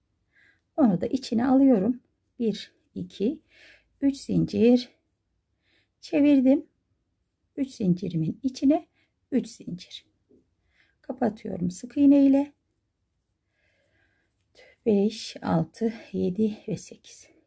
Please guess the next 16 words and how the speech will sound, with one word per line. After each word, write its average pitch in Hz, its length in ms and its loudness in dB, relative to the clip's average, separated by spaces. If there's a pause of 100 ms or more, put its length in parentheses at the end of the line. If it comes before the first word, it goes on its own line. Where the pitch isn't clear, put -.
Yine 240 140 2
sekiz 208 440 -10
zincirimi 262 500 4
çektim. 269 500 -8 (840)
Aynı 220 320 2
yuvanın 233 480 4
içine 269 520 0 (1500)
buraya 220 440 -2
sık - 300 -12
iğne 180 280 2
ile 208 360 -6 (160)
sabitliyorum. 254 1080 -2 (840)
Bakın - 140 -20
sıkı 254 320 -6
sıkı - 260 -8
sabitliyorum. 269 880 0